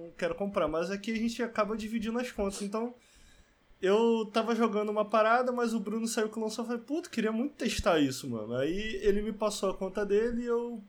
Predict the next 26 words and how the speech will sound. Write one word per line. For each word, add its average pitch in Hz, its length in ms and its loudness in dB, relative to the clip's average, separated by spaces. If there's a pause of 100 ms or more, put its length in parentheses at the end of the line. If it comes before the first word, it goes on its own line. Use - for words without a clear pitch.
peguei 214 320 -2
o 214 60 -2
jogo 202 200 -2
pra 208 160 -2
jogar. 196 420 2 (880)
E 196 1300 2 (480)
eu 175 220 0
comecei 180 440 0
jogando 196 280 0
no 196 200 0
Xbox, 185 500 2
né? 139 200 -2
Então 160 280 -6
o 160 120 -6
Xbox 160 320 -6
tem 170 160 -6
o 165 60 -4
modo 156 200 -4
performance 208 880 -2
e 180 120 -2
o 175 60 -4
modo 156 240 0
sessenta 151 400 -8
F - 80 -10
P - 120 2
S. 208 400 6